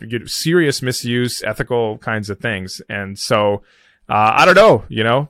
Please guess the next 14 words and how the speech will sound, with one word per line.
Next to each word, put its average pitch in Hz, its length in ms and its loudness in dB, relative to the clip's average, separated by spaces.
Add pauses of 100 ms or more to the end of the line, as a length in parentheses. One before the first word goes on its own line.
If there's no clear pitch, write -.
but 143 120 0
the, 165 80 -6
the 156 200 -4
thing 165 180 0
is, 151 220 0
like, 113 320 2 (840)
our - 400 -2
space 151 320 0
at 139 80 0
least 131 240 0
has, 127 320 2
has 127 220 -4
had 120 240 2
integrity 120 520 -2